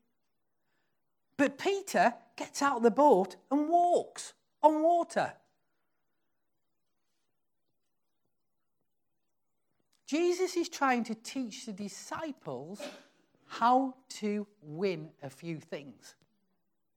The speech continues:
Here's a different picture of Jesus. Who wants to be Peter? Stephen, can you come and be Peter?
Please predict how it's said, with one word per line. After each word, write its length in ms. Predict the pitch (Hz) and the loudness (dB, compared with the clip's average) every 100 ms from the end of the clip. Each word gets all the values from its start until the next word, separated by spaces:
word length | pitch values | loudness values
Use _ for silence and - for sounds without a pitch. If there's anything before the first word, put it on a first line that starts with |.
| _ _ _ _ _ _ _ _ _ _ _ _ _ - | _ _ _ _ _ _ _ _ _ _ _ _ _ -8
Here's 220 | 240 247 | -6 -4
a 60 | |
different 480 | 208 202 180 - 127 _ | -6 -8 -10 -14 -20 _
picture 300 | - - 110 | -20 -20 -20
of 100 | 101 | _
Jesus. 500 | 107 104 _ _ _ _ _ _ _ _ _ _ _ _ _ _ _ _ _ _ _ _ _ _ _ _ _ _ _ _ - | -20 _ _ _ _ _ _ _ _ _ _ _ _ _ _ _ _ _ _ _ _ _ _ _ _ _ _ _ _ _ -10
Who 140 | 214 | -6
wants 180 | 226 202 | -6 -8
to 60 | - | -10
be 120 | 185 | -10
Peter? 420 | 175 147 117 104 _ _ _ _ _ _ _ _ _ _ _ _ | -10 -16 -18 -20 _ _ _ _ _ _ _ _ _ _ _ _
Stephen, 440 | - 240 190 151 - _ | -8 -6 -6 -12 -14 _
can 120 | 214 | -12
you 80 | 214 | -10
come 160 | - 185 | -10 -10
and 100 | 165 | -10
be 80 | 156 | -12
Peter? 340 | 127 104 | -14 -16